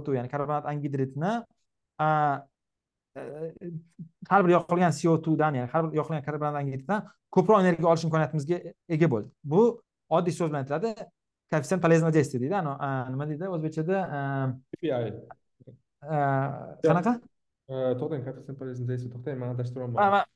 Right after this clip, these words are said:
Speaker 1: o-, oddiy misolni tushuntiray. Masalan, siz uyingizda agar hozir, e, uyingizni o'tin yoqib isitsangiz, ham pulda, ham issiqlikda siz pul yutqazyapsiz. Chunki Bostondagi energostansiya o'sha,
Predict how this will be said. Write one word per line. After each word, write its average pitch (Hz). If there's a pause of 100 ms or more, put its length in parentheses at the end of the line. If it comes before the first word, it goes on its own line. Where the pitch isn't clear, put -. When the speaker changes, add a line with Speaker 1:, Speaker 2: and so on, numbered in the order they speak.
(100)
Speaker 1:
o-, 196 (120)
oddiy 208
misolni 165
tushuntiray. 135
Masalan, 139
siz 208
uyingizda 165
agar 170
hozir, 120 (480)
e, 156 (440)
uyingizni 175 (440)
o'tin 190
yoqib -
isitsangiz, 214 (540)
ham 196
pulda, 151 (680)
ham 175 (380)
issiqlikda 160 (640)
siz 226
pul 196
yutqazyapsiz. 165 (460)
Chunki 175
Bostondagi 165 (540)
energostansiya 165
o'sha, 180